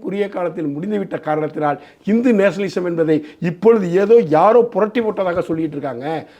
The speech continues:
அப்படின்னு மிக அற்புதமான தலையங்கம் எழுதப்பட்டிருக்கு திரு ஆசிரியர் குருமூர்த்தி அவர்கள் எழுதியிருக்காங்க.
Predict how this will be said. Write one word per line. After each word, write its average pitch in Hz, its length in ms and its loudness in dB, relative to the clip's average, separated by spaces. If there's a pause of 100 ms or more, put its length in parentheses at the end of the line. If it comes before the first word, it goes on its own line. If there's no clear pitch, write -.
(140)
அப்படின்னு 175 420 -2
மிக 202 220 4
அற்புதமான 202 880 2
தலையங்கம் 180 340 0
எழுதப்பட்டிருக்கு 160 560 -2 (240)
திரு 170 280 4
ஆசிரியர் 160 500 0
குருமூர்த்தி 190 400 0
அவர்கள் 143 260 0
எழுதியிருக்காங்க. 117 460 -8